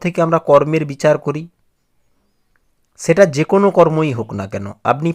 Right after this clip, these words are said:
ফার্স্ট মে দু হাজার চব্বিশ থেকে চোদ্দোই মে দু হাজার পঁচিশের মধ্যে কর্মজগতে নিশ্চিত ব্যস্ত হয়ে পড়বেন। যারা জব করছেন তাদের প্রমোশন হবে, তরক্কি থাকবে, উন্নতি থাকবে একশো পার্সেন্ট।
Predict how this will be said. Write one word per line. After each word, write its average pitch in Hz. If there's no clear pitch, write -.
ফার্স্ট 165
মে 151
দু 143
হাজার 147
চব্বিশ 131
থেকে 139
চোদ্দোই 151
মে 170
দু 135
হাজার 139
পঁচিশের 151
মধ্যে 113
কর্মজগতে 170
নিশ্চিত 160
ব্যস্ত 120
হয়ে 107
পড়বেন। 95
যারা 123
জব 143
করছেন 160
তাদের 117
প্রমোশন 139
হবে, 139
তরক্কি 147
থাকবে, 131
উন্নতি 151
থাকবে 127
একশো 110
পার্সেন্ট। 101